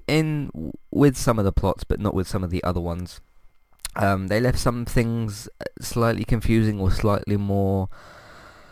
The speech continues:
convoluted than what they wanted to do, th-, than, than, than what they did. Um, but some of, I could recognize as well that if you're more of a, you know, hardcore Star Trek fan, or if you've been watching Star Trek for longer than me, which is for t-, two seasons,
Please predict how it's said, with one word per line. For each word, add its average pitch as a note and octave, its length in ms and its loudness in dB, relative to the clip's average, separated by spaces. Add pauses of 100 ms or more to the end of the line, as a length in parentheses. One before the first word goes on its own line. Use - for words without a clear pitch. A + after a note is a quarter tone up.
(380)
convoluted D#3 640 0 (160)
than D3+ 140 4
what D3+ 120 0
they D3+ 60 4
wanted D3+ 280 2
to C#3+ 120 -2
do, D3 340 2
th-, A2 140 2
than, A2+ 340 0
than, A2+ 360 0
than G#2+ 180 0
what G#2+ 140 0
they A2 100 4
did. A2+ 300 2 (340)
Um, G#2+ 580 2 (600)
but - 260 10
some C#3+ 220 0
of, C#3 160 2
I C3 460 -2 (180)
could D3 340 0
recognize A#2 640 0
as G2+ 160 0
well G#2+ 220 4
that G2+ 200 0
if - 180 0
you're G#2+ 200 2
more G2+ 380 -2
of G2 220 0
a, F2+ 640 0
you F2 140 -4
know, E2 180 0 (320)
hardcore F#2+ 420 0
Star F2+ 200 0
Trek - 180 -4
fan, G2+ 300 0
or F2 120 2
if - 120 -4
you've F2 120 -2
been E2+ 200 4
watching F#2+ 280 4
Star F#2 220 0
Trek - 200 0
for G2 140 2
longer F#2 220 0
than F#2 160 0
me, F#2 220 0
which E2 240 -2
is D#2+ 200 -2
for - 200 -6
t-, - 160 -14
two F2+ 160 4
seasons, F#2+ 440 -2